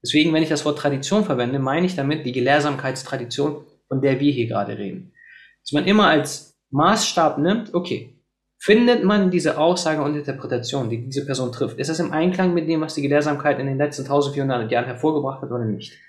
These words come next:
Wenn es das nicht ist, sofort Alarmglocken, okay, da kann was nicht stimmen.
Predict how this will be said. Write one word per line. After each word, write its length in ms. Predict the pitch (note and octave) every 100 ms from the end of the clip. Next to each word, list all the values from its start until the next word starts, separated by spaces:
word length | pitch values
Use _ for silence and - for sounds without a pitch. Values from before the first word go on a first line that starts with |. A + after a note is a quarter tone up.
| _ _ - - -
Wenn 180 | G3
es 120 | B3 A3
das 180 | G3+
nicht 260 | G#3 B3 -
ist, 320 | A#3 - - - _ _ -
sofort 920 | C#3 E3+ A#3+ - G3 G3+ G3+ - -
Alarmglocken, 840 | C#3+ D#3+ F3+ D3+ E3+ - D#3 - - _ _ C#3+
okay, 200 | C#3+ C3+
da 180 | C3
kann 280 | - - C#3+
was 160 | C3+ -
nicht 140 | A2+
stimmen. 240 | - -